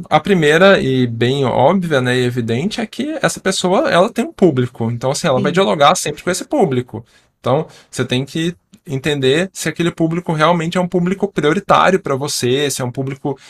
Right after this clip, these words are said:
Speaker 1: bem rele-, bem importante pra sua marca, se faz muito sentido mesmo você dialogar com aquele público ali durante tanto tempo.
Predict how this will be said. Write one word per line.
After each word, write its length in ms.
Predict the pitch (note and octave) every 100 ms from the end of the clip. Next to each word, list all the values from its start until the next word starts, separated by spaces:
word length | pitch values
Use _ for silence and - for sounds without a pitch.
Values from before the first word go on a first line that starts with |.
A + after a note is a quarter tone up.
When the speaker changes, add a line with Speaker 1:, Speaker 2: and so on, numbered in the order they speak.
| - _ -
Speaker 1:
bem 360 | B2 C3 D#3
rele-, 500 | D#3+ E3 F3 - C#3+
bem 220 | B2+ C3 D#3+
importante 480 | F3+ E3+ D3 C3+
pra 160 | - C3+
sua 200 | - E3
marca, 400 | D3+ B2 C#3+ -
se 120 | D#3
faz 220 | - C#3+ D3
muito 180 | C#3+
sentido 380 | - E3+ - E3
mesmo 340 | F3+ C#3 C#3+ C#3+ - -
você 160 | - C3
dialogar 400 | C#3 D3 C3+ C#3
com 100 | D3+
aquele 240 | - D3
público 480 | - C3+ C3+ C#3 F3
ali 240 | D3 B2 - - _
durante 380 | B2 C3 B2+ -
tanto 240 | B2 B2
tempo. 500 | D#3+ C3+ A2+ A2 G2+